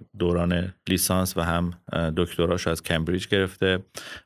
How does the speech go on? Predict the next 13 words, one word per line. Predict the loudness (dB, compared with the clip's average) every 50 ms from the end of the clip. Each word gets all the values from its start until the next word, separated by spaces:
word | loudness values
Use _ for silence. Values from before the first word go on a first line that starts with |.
| _ -2
و | 2 2 4 4 2
تز | 2 2 0 2 2 2
دکتراش | 2 2 0 0 0 0 0 2 2 0
هم | 0 2
در | 2 4 2 4
مورد | 2 2 2 2 2 2 2 2 2 2 2 0 0 -2
کیرکگارد | 0 0 0 0 0 -4 -4 -2 -2 -2 -2 -4
بوده. | -8 -10 -12 -12 -14 -16
خانم | -4 -2 0 2 4 4 4 4 4 4 2 0
دکتر | 0 -2 -2 0 0 -2 -2
کل-، | 0 2 2 4 2 2
کرلایسل، | 0 0 0 2 4 2 2 2 2 2 2 4 4 4 2 2
اه، | 2 2 4 4 2 2 2 0